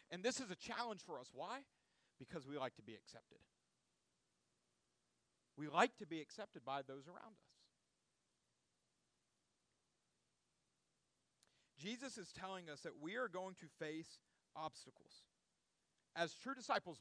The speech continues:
But, but, but, here's the thing. You remember the Mark series that we just finished last month? And we talked about, there was a,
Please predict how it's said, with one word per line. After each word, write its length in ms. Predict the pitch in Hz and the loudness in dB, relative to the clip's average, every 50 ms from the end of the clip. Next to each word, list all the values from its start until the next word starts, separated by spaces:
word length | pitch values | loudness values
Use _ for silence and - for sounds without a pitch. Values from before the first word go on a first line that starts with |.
| - - | 12 12
But, 180 | 330 339 - - - - - _ _ _ _ _ _ _ _ _ _ _ _ _ _ _ _ _ _ _ _ _ _ _ _ _ _ _ - _ _ - | 12 12 12 12 8 -20 -20 _ _ _ _ _ _ _ _ _ _ _ _ _ _ _ _ _ _ _ _ _ _ _ _ _ _ _ -20 _ _ 12
but, 200 | 294 285 247 - - - - - - - - - _ _ _ _ - | 12 12 12 12 10 -4 -20 -20 -20 -20 -20 -20 _ _ _ _ 12
but, 220 | 285 294 254 175 - - - | 12 12 12 12 12 4 4
here's 240 | 165 269 320 311 - | 8 8 8 8 8
the 80 | 359 | 2
thing. 280 | - - 320 294 240 147 - _ _ _ _ _ _ _ _ _ - | 4 8 8 8 8 6 2 _ _ _ _ _ _ _ _ _ -8
You 100 | 190 233 | -6 0
remember 340 | 285 302 294 302 339 370 370 | 8 12 12 12 12 12 12
the 100 | 330 254 | 12 12
Mark 300 | 196 185 190 208 226 - | 12 12 12 12 12 12
series 400 | - - - 247 233 226 233 196 | 8 -6 -2 0 0 0 0 2
that 140 | 208 214 - | 2 0 2
we 80 | 165 175 | 0 -4
just 260 | 139 190 208 196 - - | -2 -2 -2 -2 -2 -4
finished 320 | 208 202 208 202 - - - - _ - 123 | -4 -4 -4 -4 -10 -12 -18 -20 _ -8 -2
last 300 | 151 160 175 170 - - | 2 2 2 2 0 -6
month? 180 | 165 175 185 _ - - _ _ _ _ _ _ _ _ _ _ _ _ _ _ _ _ _ _ _ _ _ _ _ _ _ _ _ _ _ _ _ _ _ _ _ _ _ - | -6 -8 -8 _ -16 -20 _ _ _ _ _ _ _ _ _ _ _ _ _ _ _ _ _ _ _ _ _ _ _ _ _ _ _ _ _ _ _ _ _ _ _ _ _ -4
And 80 | 185 196 | 2 4
we 100 | 208 208 | 4 4
talked 360 | - - 226 247 294 285 - | 4 8 12 12 12 12 10
about, 420 | 269 190 190 180 180 190 185 - | 6 8 8 10 10 10 8 6
there 100 | - 190 | 4 2
was 140 | 190 185 170 160 | 4 4 4 2
a, 120 | 170 156 | 0 -4